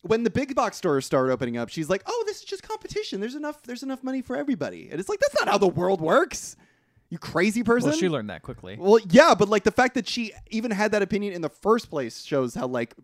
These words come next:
Speaker 1: politically
Speaker 2: good
Speaker 1: not
Speaker 2: point.
Speaker 1: motivated she is, you
Speaker 2: That's
Speaker 1: know?
Speaker 2: true. That's
Speaker 1: So,
Speaker 2: true.
Speaker 1: yeah,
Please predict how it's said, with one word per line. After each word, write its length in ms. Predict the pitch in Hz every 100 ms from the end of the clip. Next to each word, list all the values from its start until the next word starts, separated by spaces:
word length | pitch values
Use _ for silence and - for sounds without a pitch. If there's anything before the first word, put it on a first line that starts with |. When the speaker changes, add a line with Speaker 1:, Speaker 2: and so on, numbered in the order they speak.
| _
Speaker 1:
politically 500 | 139 135 135 151 131
Speaker 2:
good 100 | 120
Speaker 1:
not 220 | 135 135
Speaker 2:
point. 40 | 117
Speaker 1:
motivated 460 | 139 143 104 92
she 140 | - 104
is, 240 | 90 90
you 80 | 117
Speaker 2:
That's 140 | 98
Speaker 1:
know? 60 | 117
Speaker 2:
true. 140 | 110 101 _
That's 140 | 120 107
Speaker 1:
So, 80 | 98
Speaker 2:
true. 180 | 98 104 -
Speaker 1:
yeah, 280 | 113 101